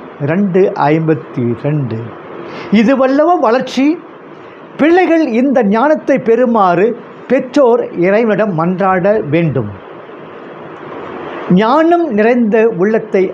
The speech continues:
அடியேனுக்கு தந்தருளும்." ஒன்று அரசர் மூன்று ஒன்பது என்று சாலமோன் இறைவனிடம் மன்றாடிய போது கடவுள் அவருக்கு ஞானமும் பகுத்தறிவும் நிறைந்த உள்ளத்தை வழங்கினார்.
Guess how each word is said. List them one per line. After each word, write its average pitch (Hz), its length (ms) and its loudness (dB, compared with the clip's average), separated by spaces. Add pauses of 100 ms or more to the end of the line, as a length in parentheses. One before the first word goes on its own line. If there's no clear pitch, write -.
அடியேனுக்கு 190 800 0
தந்தருளும்." 127 720 -2 (580)
ஒன்று 180 420 2
அரசர் 156 480 0 (180)
மூன்று 196 680 2 (540)
ஒன்பது 190 640 2
என்று 147 520 0 (460)
சாலமோன் 277 680 2
இறைவனிடம் 240 640 2
மன்றாடிய 190 560 2
போது 160 460 2 (320)
கடவுள் 359 420 2
அவருக்கு 302 580 0
ஞானமும் 285 840 0
பகுத்தறிவும் 277 720 2
நிறைந்த 226 360 4
உள்ளத்தை 247 500 0
வழங்கினார். 190 720 2